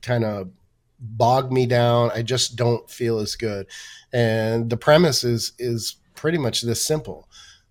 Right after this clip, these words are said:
The fuel used while you're training for anaerobic exercise, which is weight training, is glycogen. That's the primary fu-, that's how you get a pump. So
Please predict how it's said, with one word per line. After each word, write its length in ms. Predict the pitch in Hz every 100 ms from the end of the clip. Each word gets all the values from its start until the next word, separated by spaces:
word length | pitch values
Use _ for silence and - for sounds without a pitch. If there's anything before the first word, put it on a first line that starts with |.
| _ _ _ 117
The 100 | 120
fuel 580 | - - 175 185 185
used 580 | 180 139 151 151 151 -
while 200 | 139 123
you're 160 | 127 120
training 580 | 120 143 123 117 107 117 _ _ _ _ _
for 320 | _ 127 117
anaerobic 540 | 110 120 120 123 123 123
exercise, 640 | 113 - 92 104 98 104
which 180 | 110 -
is 140 | 110 110
weight 220 | 104 92
training, 460 | - 95 92 92 - _ _ _ -
is 180 | 117
glycogen. 640 | 120 139 185 185 92 90 87
That's 300 | 120 147 -
the 140 | -
primary 720 | 120 - - 143 151 147 139 127
fu-, 340 | 123 - 151
that's 240 | 127 143
how 120 | - 165
you 160 | 156
get 140 | 139 135
a 40 |
pump. 360 | 120 156 131 - _ _ - - _
So 600 | - - 147 131 127 120